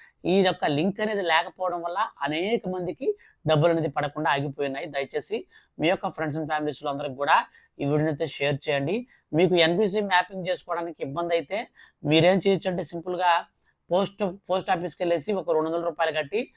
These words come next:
పోస్ట్ ఆఫీస్ అకౌంట్ అయితే చేసేసుకోండి. ఆ యొక్క పోస్ట్ ఆఫీస్ అకౌంట్ అనేది డైరెక్ట్గా మనకు ఈ యొక్క సెంట్రల్ గవర్నమెంట్ మనకు ఎన్పిసి మ్యాపింగ్ అనే లింక్‌తోనే మనకు ఈ యొక్క బ్యాంక్ అకౌంట్ అనేది ఇస్తుంది కాబట్టి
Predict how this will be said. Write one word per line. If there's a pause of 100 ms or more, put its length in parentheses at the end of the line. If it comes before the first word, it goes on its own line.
(280)
పోస్ట్
ఆఫీస్
అకౌంట్
అయితే
చేసేసుకోండి. (500)
ఆ
యొక్క
పోస్ట్
ఆఫీస్
అకౌంట్
అనేది
డైరెక్ట్గా
మనకు (680)
ఈ
యొక్క (1000)
సెంట్రల్
గవర్నమెంట్ (320)
మనకు (260)
ఎన్పిసి
మ్యాపింగ్
అనే
లింక్‌తోనే
మనకు (360)
ఈ
యొక్క
బ్యాంక్
అకౌంట్
అనేది
ఇస్తుంది
కాబట్టి